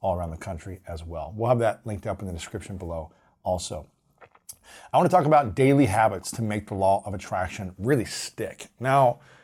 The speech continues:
we all have busy lives, like I said, and it's not easy to break old habits or create new habits when we have responsibilities, a busy life,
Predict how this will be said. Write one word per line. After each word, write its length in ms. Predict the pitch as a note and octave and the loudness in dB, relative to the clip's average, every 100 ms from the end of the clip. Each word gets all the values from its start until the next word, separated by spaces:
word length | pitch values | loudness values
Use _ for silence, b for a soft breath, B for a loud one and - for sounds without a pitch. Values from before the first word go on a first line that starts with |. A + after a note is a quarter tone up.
| b b - | b b -2
we 140 | B2 | 4
all 240 | C3+ E3 D3+ | 6 6 6
have 340 | D#3 D3+ A#2+ | 6 6 4
busy 260 | B2+ A#2 C3 | 2 2 4
lives, 440 | A2 A#2 D#2+ - | 6 4 2 -6
like 160 | F#2+ G#2 | -8 -6
I 80 | |
said, 340 | F#2 - D3 F2 | -6 -2 0 0
and 140 | F2+ | -4
it's 120 | F2+ | -6
not 240 | C3 C3+ C3+ | -2 -2 2
easy 300 | B2+ A#2 B2 | 0 2 0
to 120 | A#2 | -2
break 380 | E2 E2+ G#2+ A#2 | -6 -4 -4 -4
old 260 | F#2 A2+ F#2 | -4 -4 -4
habits 460 | F2 F#2 A2 - - | -8 -6 -8 -10 -12
or 140 | F2+ | -12
create 420 | F2 - G2+ G2 | -10 -8 -6 -6
new 220 | E2+ A2 C#3 | -8 -8 -8
habits 480 | E2+ E2+ G#2 - - b b b _ | -10 -10 -12 -12 -20 b b b _
when 180 | A#2 B2 | -2 0
we 100 | A2 | 2
have 240 | A#2+ B2 | 0 0
responsibilities, 840 | A#2+ A#2+ G#2 G2+ G#2 G#2 G#2 G2+ | -2 -4 -6 -6 -6 -6 -6 -6
a 60 | F#2+ | -8
busy 280 | F#2 G2 G#2+ | -8 -8 -6
life, 460 | E2+ E2+ F2 - | -8 -8 -10 -16